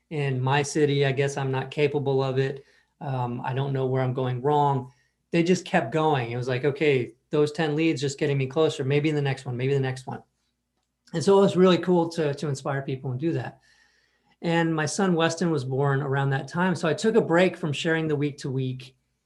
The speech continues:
And that's why I ended at thirty-four weeks. But in that time, I had documented the generation of four hundred and ninety-five motivated seller leads that came in from all those marketing efforts. That's a <laughs> lot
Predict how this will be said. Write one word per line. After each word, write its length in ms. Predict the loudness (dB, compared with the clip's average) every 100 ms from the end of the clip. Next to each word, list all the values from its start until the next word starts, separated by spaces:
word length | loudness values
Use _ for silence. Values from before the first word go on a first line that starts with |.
| _ _
And 240 | -4 -2
that's 180 | -2 -2
why 120 | -2
I 40 | -2
ended 280 | -2 -2 -2
at 160 | -2
thirty-four 380 | -2 -2 -2 -6
weeks. 400 | -4 -6 -6 -16 _ _ _ _ _ _
But 140 | 0
in 180 | 6 6
that 220 | 8 4
time, 420 | 0 0 4 4 4
I 140 | 2
had 260 | 2 2 2
documented 880 | 2 2 2 2 2 -2 -6 -10 -18 _ _ _ _ _ -6
the 100 | -4
generation 640 | 0 2 4 4 2 -2
of 240 | -6 -8 -6
four 220 | 2 2
hundred 540 | 4 0 2 2 2
and 240 | 0 -2 -2
ninety-five 840 | 0 2 0 -2 0 2 2 0
motivated 600 | -2 0 0 0 0 -2
seller 260 | -4 -2 0
leads 420 | 0 -2 -4 -12 _ _ _ _ -6
that 180 | -6
came 280 | -2 0 2
in 180 | 4 2
from 220 | 2 0
all 100 | 0
those 220 | 0 -2
marketing 460 | -2 -2 -2 -4 -4
efforts. 380 | -4 -8 -14 -6
That's 280 | -4 -2 2
a 140 | 4
<laughs> 20 |
lot 760 | 4 2 0 0 4 4 4